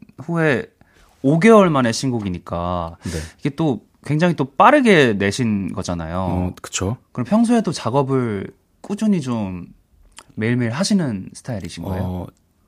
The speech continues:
Speaker 2: 작업을, 그러니까 작업이 아니어도 항상 앉아서 뭘 하려고 하는 편이고요.
Speaker 1: 음.
Speaker 2: 어, 이 다음에도 뭐가 나와야 할 것이라는 우리들의 플랜을 좀 미리미리 해두는 걸 좋아해서
Speaker 1: 어.
Speaker 2: 지금도 이 앨범 뒤에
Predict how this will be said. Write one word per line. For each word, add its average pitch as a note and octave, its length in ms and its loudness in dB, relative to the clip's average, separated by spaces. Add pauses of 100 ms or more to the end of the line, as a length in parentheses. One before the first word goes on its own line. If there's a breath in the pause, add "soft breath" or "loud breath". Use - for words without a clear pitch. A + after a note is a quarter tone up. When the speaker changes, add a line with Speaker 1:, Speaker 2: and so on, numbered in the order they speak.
(300)
Speaker 2:
작업을, C#3 1120 0 (520)
그러니까 B2+ 120 -4
작업이 C3+ 400 4
아니어도 A2 400 0
항상 C3 260 0
앉아서 G2+ 320 -4
뭘 F2+ 240 -8
하려고 C#3+ 280 -4
하는 A#2+ 160 -4
편이고요. A2+ 580 -6
Speaker 1:
음. G#2+ 580 -8
Speaker 2:
어, F2+ 360 -6 (100)
이 C3+ 100 -6
다음에도 D#3+ 640 6
뭐가 A2+ 260 4
나와야 A#2 320 4
할 D3 100 0
것이라는 A#2+ 920 -2 (380)
우리들의 B2 600 -2
플랜을 G3 440 4
좀 B2 140 -2
미리미리 G#2+ 400 0
해두는 D#3 300 2
걸 G#2+ 80 0
좋아해서 F#2 560 -8
Speaker 1:
어. B2+ 680 2
Speaker 2:
지금도 D3 580 6
이 A2+ 180 2
앨범 G#2+ 320 0
뒤에 A2+ 340 0